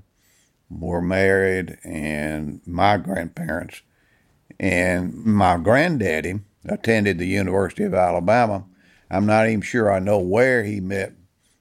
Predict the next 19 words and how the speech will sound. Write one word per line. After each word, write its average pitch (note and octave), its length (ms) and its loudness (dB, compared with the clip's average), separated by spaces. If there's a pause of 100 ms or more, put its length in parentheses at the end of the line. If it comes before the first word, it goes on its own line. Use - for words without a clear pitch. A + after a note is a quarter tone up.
my F2+ 180 0
grandmother, F#2 800 0 (960)
but, F#2 640 2
uh, F2 260 2
'cause - 220 -4
she A2+ 160 2
went F#2+ 240 0
to - 80 -8
Goucher, F2+ 720 0
I E2+ 200 -4
think. D#2 380 -8 (840)
But E3+ 300 0
in F#2+ 140 -2
any G#2+ 240 4
event, F#2 340 0
they G#2 160 2
had G2+ 220 2
five G#2 380 2
children, F#2 520 -4